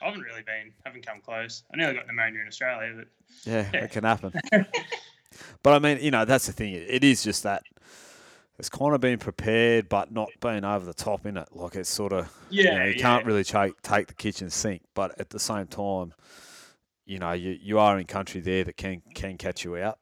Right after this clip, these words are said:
Speaker 2: Um, you know, you're
Speaker 1: Yeah.
Speaker 2: obviously pretty honest and saying, "I've been lucky."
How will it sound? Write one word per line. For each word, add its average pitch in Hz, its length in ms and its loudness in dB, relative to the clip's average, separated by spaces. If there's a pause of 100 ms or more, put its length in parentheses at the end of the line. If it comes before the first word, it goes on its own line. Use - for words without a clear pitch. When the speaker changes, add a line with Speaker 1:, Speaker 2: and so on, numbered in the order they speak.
Speaker 2:
Um, 87 560 -10 (280)
you 92 80 -8
know, 80 60 -4
you're - 140 -2
Speaker 1:
Yeah. 101 60 2
Speaker 2:
obviously 92 260 -4
pretty 90 240 -6
honest 90 320 -4
and 87 60 -10
saying, 90 200 -2
"I've 85 100 -4
been 87 200 -2
lucky." 87 360 -6